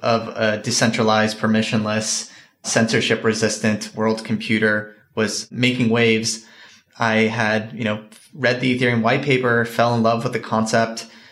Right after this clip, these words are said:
and, you know, left my job at, at Apple and, and haven't looked back ever since. I didn't really have a job, or I didn't have a job lined up. I didn't really know what I was doing. I didn't really know how to, you know, program <laughs> smart contracts. I knew how blockchains worked, but that's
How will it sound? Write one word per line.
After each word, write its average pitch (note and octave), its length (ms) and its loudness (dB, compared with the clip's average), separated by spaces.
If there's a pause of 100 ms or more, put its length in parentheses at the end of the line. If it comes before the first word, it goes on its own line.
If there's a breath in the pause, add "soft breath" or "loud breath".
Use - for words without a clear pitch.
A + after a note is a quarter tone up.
(160 loud breath)
and, G#2+ 480 -2 (540)
you D3+ 80 -10
know, G#2+ 140 0
left A#2 200 -2
my A#2+ 120 2
job A#2 340 0
at, A#2 140 2
at A2+ 180 -2
Apple C3+ 420 2
and, A#2 300 0
and A2+ 240 0
haven't B2 280 -2
looked B2+ 180 -4
back B2+ 200 0
ever B2 160 -2
since. A#2+ 380 0
I A2 40 2
didn't C#3 120 0
really G3+ 160 0
have D#3 80 -4
a A2 80 0
job, A2 500 -4 (160)
or G#2+ 200 0
I A2+ 80 0
didn't C3 240 0
have A2+ 160 -6
a G#2+ 60 -6
job B2 280 2
lined B2 220 2
up. A#2+ 320 0 (340 loud breath)
I A2+ 100 0
didn't B2 200 2
really A2 440 2
know A2+ 220 0
what B2 140 4
I A2+ 80 4
was A2+ 180 0
doing. A#2 560 2 (220 loud breath)
I B2 60 -6
didn't C3+ 200 0
really B2 200 2
know A#2+ 120 2
how A#2 80 0
to, A2 260 -2 (360)
you B2 100 -6
know, A2 140 2
program A#2+ 380 0
<laughs> - 20 -4
smart A2+ 300 0
contracts. A2+ 800 0 (220 loud breath)
I G#2 80 -2
knew C#3 120 4
how C#3+ 120 2
blockchains A2+ 400 0
worked, A#2+ 380 -6
but A2+ 80 -2
that's - 400 -2